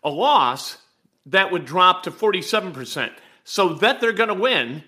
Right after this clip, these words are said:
it's Optimism Wednesday, is a really, really good thing. Really good thing. Get that done. All is there for you.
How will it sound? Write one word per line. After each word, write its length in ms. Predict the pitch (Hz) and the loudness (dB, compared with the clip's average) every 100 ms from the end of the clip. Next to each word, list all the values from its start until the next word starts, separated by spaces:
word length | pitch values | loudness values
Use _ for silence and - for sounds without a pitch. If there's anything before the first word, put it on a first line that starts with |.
| _ | _
it's 200 | _ - | _ -2
Optimism 520 | 151 - 151 135 143 | -2 -2 -6 -6 -4
Wednesday, 560 | 139 143 - 143 151 - - - _ | -2 -2 -2 -4 -4 -6 -20 -20 _
is 200 | 202 165 | -4 2
a 100 | 190 | 2
really, 540 | 185 156 226 233 170 | 0 -2 -2 0 0
really 320 | 156 170 165 160 | 2 0 0 0
good 280 | 175 160 | -2 -2
thing. 300 | - 151 113 - _ _ _ _ _ _ | -2 -2 -4 -10 _ _ _ _ _ _
Really 480 | 117 165 226 185 139 | -6 -2 0 0 0
good 320 | 139 123 - | -2 -4 -4
thing. 300 | 135 107 92 _ _ _ _ - | -4 -4 -8 _ _ _ _ -6
Get 260 | 131 190 202 | 0 0 2
that 180 | 202 | 0
done. 240 | 202 190 180 - | 2 2 0 -6
All 540 | 170 202 226 220 220 208 | 0 2 4 4 2 0
is 280 | 190 185 147 | 0 0 0
there 320 | 160 202 196 | 2 6 6
for 340 | - 165 135 | 4 -2 -2
you. 100 | 113 | -2